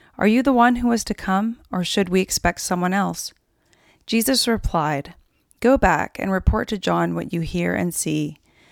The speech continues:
The blind receive sight, the lame walk, those who have leprosy are cured, the deaf hear, the dead are raised, and the good news is preached to the poor. Blessed is the man who does not fall away on account of me."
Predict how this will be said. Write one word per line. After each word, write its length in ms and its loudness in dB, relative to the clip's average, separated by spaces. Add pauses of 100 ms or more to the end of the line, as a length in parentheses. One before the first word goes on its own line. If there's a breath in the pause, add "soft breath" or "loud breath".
(180 soft breath)
The 100 -2
blind 420 0
receive 340 -2
sight, 480 -2 (400 soft breath)
the 100 2
lame 300 2
walk, 500 -2 (380 soft breath)
those 300 4
who 80 -2
have 160 2
leprosy 500 -2
are 100 -2
cured, 520 -4 (420)
the 120 0
deaf 260 2
hear, 500 -2 (140)
the 100 0
dead 300 4
are 180 0
raised, 480 -4
and 180 -2
the 60 -2
good 300 0
news 340 0
is 160 -6
preached 360 -2
to 80 -10
the 60 -2
poor. 500 0 (520 soft breath)
Blessed 400 2
is 140 -4
the 100 -2
man 320 2
who 80 0
does 240 -4
not 240 0
fall 220 2
away 260 2
on 140 -2
account 320 -4
of 160 -12
me." 340 -4